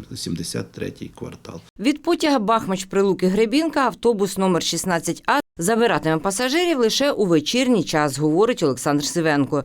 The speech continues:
Speaker 2: І нагадує, чим можна дістатися залізничного вокзалу протягом дня.
Speaker 1: Підвоз здійснюється маршрутами, е, приміськими.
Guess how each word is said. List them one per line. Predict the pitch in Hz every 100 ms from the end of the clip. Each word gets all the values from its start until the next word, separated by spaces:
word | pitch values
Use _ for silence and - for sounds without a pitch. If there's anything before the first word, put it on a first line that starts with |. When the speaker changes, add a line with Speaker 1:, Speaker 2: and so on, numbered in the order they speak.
| -
Speaker 2:
І | 208
нагадує, | 240 233 170 139 143
чим | 131 - 190
можна | 165 151 151
дістатися | 143 156 - 147 151 135 151
залізничного | 143 151 131 147 131 151 147
вокзалу | 147 160 220 294 320 -
протягом | 131 180 190 147 117
дня. | 117 139 131 120 -
Speaker 1:
Підвоз | 143 131 139 110
здійснюється | 101 117 110 113 101 -
маршрутами, | 107 117 - 107 107 101 98 95 -
е, | 98 90 87 85 80 - - _ _ _ _ _ _ -
приміськими. | 139 139 107 - 87 95 123